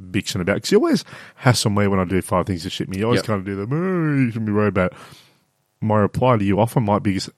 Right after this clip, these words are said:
Speaker 1: "Boo-hoo."
Speaker 2: Boo-hoo.
Speaker 1: Boo-hoo.
Speaker 2: Boo-hoo. I like it.
Speaker 1: Yeah, I'm glad you got that. That's good.
Speaker 2: So,
Speaker 1: 'Cause I'm clever.
Speaker 2: Oh, one more thing. When we
Speaker 1: Right.
Speaker 2: did go to New Zealand, this was the thing. Like, I'm thinking, "Oh, this is gonna be a lovely holiday."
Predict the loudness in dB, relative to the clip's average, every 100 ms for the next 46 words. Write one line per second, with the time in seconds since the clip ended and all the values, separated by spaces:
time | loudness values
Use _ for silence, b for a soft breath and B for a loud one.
0 | -14 0 6 6 6 4 4 2 0 -6
1 | _ -2 2 2 2 -2 -2 -4 -6 2
2 | 6 10 10 8 6 0 -4 -10 -8 2
3 | 4 4 0 -6 -12 -6 -4 -2 -4 -6
4 | -12 -6 -4 -4 -2 -2 0 0 0 -4
5 | -6 -2 0 2 -2 -10 -8 -2 0 0
6 | -2 -4 -4 -6 _ -18 0 2 4 4
7 | 4 4 2 0 2 4 6 6 6 4
8 | 2 0 -2 -4 -4 -4 -8 _ _ _
9 | 0 2 2 -2 -6 -6 -6 -6 -4 -4
10 | -2 -2 -2 -2 -4 -6 -6 -6 -4 -2
11 | -2 -4 -2 -2 -4 -6